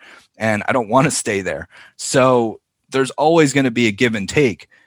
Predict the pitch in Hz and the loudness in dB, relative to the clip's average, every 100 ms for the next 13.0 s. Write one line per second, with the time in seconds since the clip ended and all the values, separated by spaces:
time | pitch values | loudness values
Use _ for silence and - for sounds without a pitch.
0 | _ - 156 185 160 156 127 - - 170 | _ -4 0 2 2 0 -2 -2 0 2
1 | 165 131 143 143 117 107 104 - 123 123 | 0 0 0 0 0 0 0 -4 -6 -2
2 | 151 - 123 - 165 160 151 131 127 127 | -2 -2 -4 -4 -2 -2 -2 0 2 2
3 | 113 113 107 - - - _ _ _ _ | 0 0 -2 -6 -20 -20 _ _ _ _
4 | - 143 147 165 151 - - - 123 123 | -2 0 2 2 0 -8 -10 -12 -8 -4
5 | 123 123 120 107 110 104 95 _ 113 139 | 0 0 0 0 0 -2 -8 _ -4 -4
6 | 135 123 131 127 110 - 139 147 151 143 | -4 -2 0 0 -2 0 0 0 -2 -2
7 | 147 143 - - 113 107 - 120 120 113 | 0 0 -2 -2 -2 -2 -2 -2 -2 -4
8 | 101 110 104 90 85 _ _ _ _ _ | -4 -4 -4 -8 -12 _ _ _ _ _
9 | _ _ - _ 127 143 - 180 196 196 | _ _ -18 _ 0 0 0 2 2 0
10 | - - 185 170 160 127 107 143 180 131 | -2 -2 2 4 2 0 0 0 2 2
11 | 127 151 147 - _ _ - 123 - 170 | 0 0 -6 -12 _ _ -8 -6 -4 0
12 | 175 156 - - - - _ 110 110 | 0 0 -4 -14 -20 -20 _ -4 -4